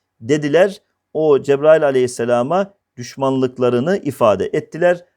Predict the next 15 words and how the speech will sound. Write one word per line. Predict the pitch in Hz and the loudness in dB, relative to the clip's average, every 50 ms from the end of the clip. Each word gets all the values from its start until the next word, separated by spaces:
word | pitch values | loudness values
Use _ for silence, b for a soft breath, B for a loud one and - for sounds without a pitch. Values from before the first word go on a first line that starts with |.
| _ - - | _ -6 -4
Rabbimiz | 180 165 143 139 135 131 117 110 | -4 -4 -4 -6 -4 -4 -4 -4
de | 117 110 | -4 -2
buyuruyor | 135 185 208 202 196 160 135 123 | -2 -2 2 2 2 2 2 -2
ki, | - 120 117 120 120 - _ _ _ _ | -2 -2 -2 -2 -2 -6 _ _ _ _
"Kim | - 220 208 185 | -6 -6 -4 -2
Cebrail'e | 143 151 143 131 135 127 123 113 113 110 107 | -2 -2 -2 2 2 2 4 2 2 -2 -4
düşman | 117 120 - - 123 110 104 - 143 | -6 -10 -10 -6 -4 -4 -4 -4 -4
olursa | 143 139 120 - - 101 98 113 | -2 -2 -2 -2 -2 -6 -4 -4
bilsin | 127 143 135 - - 220 208 - | -6 -6 -6 -4 -2 -2 -2 0
ki | - 202 208 214 208 214 B B B B - | 0 0 0 0 0 -2 B B B B -2
o | 165 175 190 208 214 214 220 _ _ _ _ _ _ - | 2 4 4 4 4 0 -6 _ _ _ _ _ _ -2
aldığı | 131 139 147 143 143 - 240 147 | 0 0 0 2 2 0 0 0
talimatı | - 147 139 139 139 143 139 131 127 120 - - 110 | 2 2 2 4 2 0 0 2 0 0 0 -4 -10
yerine | 98 92 104 113 143 160 190 208 | -6 -4 -4 -4 -2 -2 -2 0
getiriyor. | 190 208 196 185 208 202 226 226 226 226 220 | 2 2 2 2 2 2 4 4 4 4 2